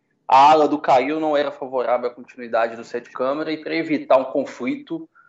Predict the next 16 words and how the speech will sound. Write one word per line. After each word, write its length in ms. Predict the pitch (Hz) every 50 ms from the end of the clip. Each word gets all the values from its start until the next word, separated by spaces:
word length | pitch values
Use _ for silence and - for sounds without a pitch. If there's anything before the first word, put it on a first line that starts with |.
| _ _ _ _ _ _
o 100 | - -
grupo 400 | - - 131 131 135 135 - 143
lá 180 | 135 131 160 -
dos 140 | - - -
quatro 300 | - 123 123 - 123 113
R's, 340 | 123 151 160 147 123 110
né, 80 | 131 127
do, 180 | 113 113 113 110
dos 180 | 113 113 110
mecenas, 960 | 120 120 120 113 - - - 127 135 147 147 151 147 - - - - - _ _ _ _ _ _ _ _
decidiu 480 | - 123 131 127 - - 120 113 127 123
não 180 | 131 135 151
apoiar 380 | 160 151 - - 139 127 127 127
o 40 | -
Sete 300 | - 156 135 - - -
Câmara. 460 | - - 156 175 190 185 180 - -